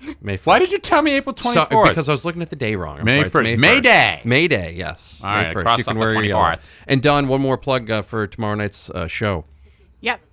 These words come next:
Speaker 3: seven thirty at the Franco Center. Five dollars, twelve comedians, and the audience chooses the winner.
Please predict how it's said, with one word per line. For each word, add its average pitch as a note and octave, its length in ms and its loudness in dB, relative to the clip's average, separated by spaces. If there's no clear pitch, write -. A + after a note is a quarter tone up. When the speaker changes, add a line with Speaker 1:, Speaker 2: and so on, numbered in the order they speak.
Speaker 3:
seven B3 340 -6
thirty C4+ 460 -4
at A3+ 140 -18
the A3+ 60 -20
Franco A#3+ 360 -12
Center. C4+ 560 -8
Five A#3+ 400 -6
dollars, C4+ 680 -4
twelve B3 300 -10
comedians, B3+ 640 -8
and G3 180 -12
the F3+ 160 -16
audience A3+ 440 -8
chooses A3+ 420 -16
the A#3+ 100 -8
winner. G3 440 -12